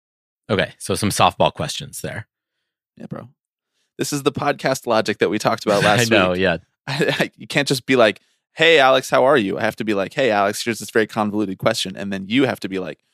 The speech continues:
Speaker 2: "Great, great question.
Speaker 1: Boy, do
Speaker 2: Thanks,
Speaker 1: I have a
Speaker 2: thanks
Speaker 1: pithy
Speaker 2: for
Speaker 1: response
Speaker 2: asking."
Speaker 1: for you.
Speaker 2: <laughs> Pithy response. You can keep talking about fonts if you want, or you can make good on all of my commitments for you to sing higher. Those are your choices.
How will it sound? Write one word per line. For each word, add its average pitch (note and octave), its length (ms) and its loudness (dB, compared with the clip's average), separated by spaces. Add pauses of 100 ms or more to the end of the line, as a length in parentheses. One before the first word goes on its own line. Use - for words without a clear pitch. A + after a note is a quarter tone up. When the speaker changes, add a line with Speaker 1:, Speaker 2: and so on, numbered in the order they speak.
(480)
Speaker 2:
"Great, G#2+ 480 -2 (400)
great A#2 300 0
question. - 340 -4
Speaker 1:
Boy, A2+ 160 6
do A#2+ 60 8
Speaker 2:
Thanks, G#2 140 6
Speaker 1:
I G2+ 40 4
have F2+ 160 0
a F2+ 40 2
Speaker 2:
thanks C#3+ 300 2
Speaker 1:
pithy B2+ 120 4
Speaker 2:
for D3 60 4
Speaker 1:
response A#2+ 400 4
Speaker 2:
asking." A#2+ 120 -4
Speaker 1:
for G#2 80 2
you. F#2 420 4
Speaker 2:
<laughs> - 40 -20
Pithy - 240 -18 (140)
response. - 360 -14 (1400)
You E3 120 -6
can C#4+ 140 -2
keep A#3 160 -2
talking G3 140 4
about E3+ 200 4
fonts G#3+ 260 0
if B2+ 140 -2
you A2+ 60 -6
want, A2+ 220 0
or A3 420 6 (380)
you E3 100 -2
can D#3+ 180 0
make D3+ 200 0
good D3+ 160 4
on C#3+ 120 2
all C3+ 200 6
of B2 100 0
my A#2+ 140 0
commitments C3 440 -6
for B2+ 100 -6
you B2+ 60 2
to A#2+ 80 0
sing B2+ 220 -4
higher. - 420 -6 (240)
Those C3 180 0
are C3 40 -2
your A2+ 100 0
choices. - 520 -10